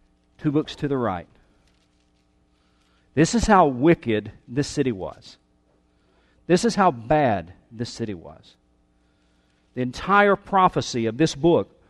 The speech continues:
was against the wickedness of the city and God's coming judgment on it. Look at verse one of chapter one.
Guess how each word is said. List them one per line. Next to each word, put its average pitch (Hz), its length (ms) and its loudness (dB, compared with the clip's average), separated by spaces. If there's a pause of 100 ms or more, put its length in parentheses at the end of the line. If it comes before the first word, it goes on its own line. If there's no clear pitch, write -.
was 135 180 0
against 151 340 -2
the 143 80 2
wickedness 180 560 2
of 131 140 -6
the 117 60 -6
city 180 440 0 (200)
and 123 140 -6
God's 147 300 0
coming 156 360 -2
judgment 127 440 -2
on 101 200 -10
it. - 180 -20 (1080)
Look 151 160 0
at 165 120 2
verse 160 260 -2
one 151 260 0
of 120 140 -6
chapter 139 280 -4
one. 113 260 -8